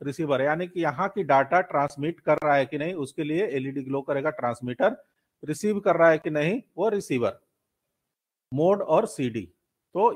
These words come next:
ये एलईडी भी आपकी कंटिन्यूअसली ग्लो करती रहेंगी।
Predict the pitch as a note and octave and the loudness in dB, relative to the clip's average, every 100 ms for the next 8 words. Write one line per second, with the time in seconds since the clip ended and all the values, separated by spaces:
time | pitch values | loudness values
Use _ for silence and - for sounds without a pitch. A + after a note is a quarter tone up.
0 | D#3+ E3 G#3 E3 D3+ D#3 D#3+ D#3 D3 C#3 | 2 2 2 0 0 -2 -2 2 2 2
1 | G3+ B3 - _ C3+ B2+ D3 D3 C#3+ F#3+ | -4 -6 -10 _ -6 -4 -2 -2 0 -2
2 | B3+ - - C3+ B2+ A#2 A2+ G#2+ G2+ F#2+ | -2 -12 -6 -4 -4 -6 -4 -4 -4 -4
3 | G2 | -10